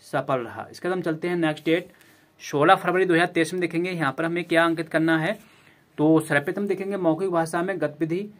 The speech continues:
पहचानो कौन हूँ मैं कराना रहेगा। हिंदी कार्य पुस्तिका से कठिन शब्द वो बोर्ड पर लिखकर कार्य करेंगे।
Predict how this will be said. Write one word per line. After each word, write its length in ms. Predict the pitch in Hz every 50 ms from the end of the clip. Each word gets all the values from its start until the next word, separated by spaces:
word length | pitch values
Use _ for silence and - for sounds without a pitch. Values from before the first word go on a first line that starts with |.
| _ - - - _ -
पहचानो 520 | 139 131 143 143 143 165 160 165 180 190
कौन 300 | - - - 147 151 165
हूँ 160 | 170 165 180 180
मैं 120 | 175 175
कराना 260 | 180 170 170 175 185
रहेगा। 340 | 180 175 175 160 175 202 220 - - - - _ _ _ -
हिंदी 260 | 139 143 170 196 226
कार्य 280 | 220 202 180 180 190 190
पुस्तिका 400 | 190 - 160 - - - 175 165
से 120 | 160 190
कठिन 340 | 185 - 156 143 160 185 196
शब्द 380 | 190 - 160 151 156 170 165 - _ -
वो 200 | 135 131 120 120
बोर्ड 260 | 139 143 175 175 -
पर 120 | - 196 180
लिखकर 280 | 156 156 147 - 165
कार्य 240 | 160 165 139 147 160
करेंगे। 400 | 156 165 156 156 156 165 190